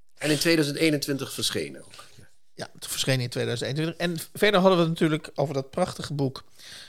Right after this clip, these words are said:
Speaker 2: van Oliver Rowe, eh, iemand met Libanese roots. Eh, eh, hij, eh,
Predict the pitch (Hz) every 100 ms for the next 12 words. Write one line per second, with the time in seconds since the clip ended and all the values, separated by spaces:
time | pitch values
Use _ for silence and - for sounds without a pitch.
0 | - 151 143 - 190 165 143 143 131 127
1 | 127 139 143 147 202 226 - 135 170 156
2 | 143 143 131 - 139 139 127 139 147 -
3 | - 120 123 147 226 - - - 131 135
4 | 131 95 123 131 143 151 151 - 131 131
5 | 127 123